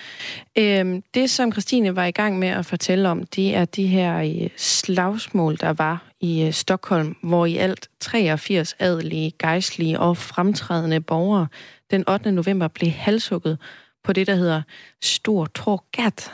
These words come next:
tror jeg, måske var det nærmest norsk, det ved jeg ikke, i Stockholm, hvilket betød, at den magtelite, der var, øh, modstander af Christian anden, stort set var udryddet. Imidlertid formåede, øh, den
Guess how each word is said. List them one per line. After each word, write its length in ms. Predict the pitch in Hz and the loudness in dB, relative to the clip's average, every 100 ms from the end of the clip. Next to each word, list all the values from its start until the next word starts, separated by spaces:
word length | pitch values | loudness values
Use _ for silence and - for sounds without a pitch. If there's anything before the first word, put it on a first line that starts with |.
| - _ _ _ - | -20 _ _ _ -8
tror 140 | 202 | -2
jeg, 100 | 175 | -2
måske 240 | 165 - 202 | -2 0 0
var 60 | |
det 120 | 175 | 2
nærmest 280 | 180 175 185 | 0 0 0
norsk, 280 | 180 170 - | 0 0 -2
det 60 | 190 | -8
ved 80 | - | -4
jeg 60 | |
ikke, 120 | 160 - - - - - - | -4 -6 -12 -12 -12 -12 -6
i 120 | - | -2
Stockholm, 600 | 190 208 214 - 196 170 - | 0 0 -2 0 0 0 0
hvilket 360 | 196 240 262 220 | 0 2 2 0
betød, 400 | 202 - 226 208 | -2 0 0 0
at 240 | 170 165 - | -2 -2 0
den 160 | 208 - | -2 0
magtelite, 1040 | 180 175 185 214 - - 170 165 160 160 | 0 0 0 -4 -8 -6 -2 0 0 0
der 200 | 160 165 160 | 0 -2 0
var, 280 | 156 147 - | -2 -2 -2
øh, 260 | 156 156 | 0 2
modstander 460 | 160 240 294 233 190 | 2 2 2 0 -2
af 60 | 170 | -4
Christian 300 | 160 165 165 | -8 -4 -2
anden, 300 | 160 180 185 - - | 0 0 -4 -10 -12
stort 480 | - - - 233 165 | -6 -4 0 2 2
set 240 | - 175 | 0 -2
var 140 | 160 156 | -2 0
udryddet. 600 | 220 262 - 170 - - - _ _ _ _ _ _ _ _ _ _ _ _ _ _ _ _ _ | 2 0 -2 -4 -4 -8 -18 _ _ _ _ _ _ _ _ _ _ _ _ _ _ _ _ _
Imidlertid 600 | 214 247 277 185 - 202 180 | 2 4 4 2 2 0 0
formåede, 600 | 185 185 196 190 165 156 151 | 0 2 2 0 0 0 0
øh, 260 | 151 151 156 - _ _ _ _ | 0 -2 -4 -8 _ _ _ _
den 160 | 185 | 0